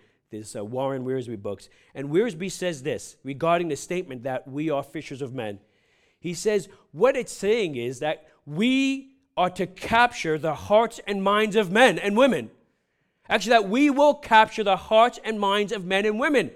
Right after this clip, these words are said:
And it's just so true that as you follow Jesus, as you cling to him, as you learn from him, and now you go out knowing you've got this kind of command on you, right?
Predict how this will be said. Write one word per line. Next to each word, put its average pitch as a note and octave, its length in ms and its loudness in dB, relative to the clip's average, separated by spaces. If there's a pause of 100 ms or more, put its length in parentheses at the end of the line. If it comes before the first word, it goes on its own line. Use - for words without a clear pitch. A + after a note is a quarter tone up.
(260)
And D4 120 0
it's - 140 -4
just D4+ 240 -4
so C#4 200 6
true C#4+ 380 -2 (240)
that A3 180 4
as F#3+ 220 0
you C#4+ 200 2
follow C#4+ 600 8
Jesus, G#3 420 -2
as F#3+ 140 -2
you G#3+ 100 -6
cling C#4 400 -4
to A#3 120 2
him, F#3+ 140 -2
as F3+ 140 -4
you G3 140 -4
learn C#4 280 4
from A3+ 160 0
him, E3+ 180 0 (240)
and F#3+ 100 -6
now G#3+ 80 4
you A3+ 220 0
go C4 220 6
out C4 300 8 (180)
knowing B3 340 2
you've F#3+ 220 -6
got B3 300 2
this G3+ 220 -2 (400)
kind A#3 240 0
of F#3 160 0 (460)
command A#3+ 600 4
on E3 260 4
you, D3 160 -2
right? A3+ 440 2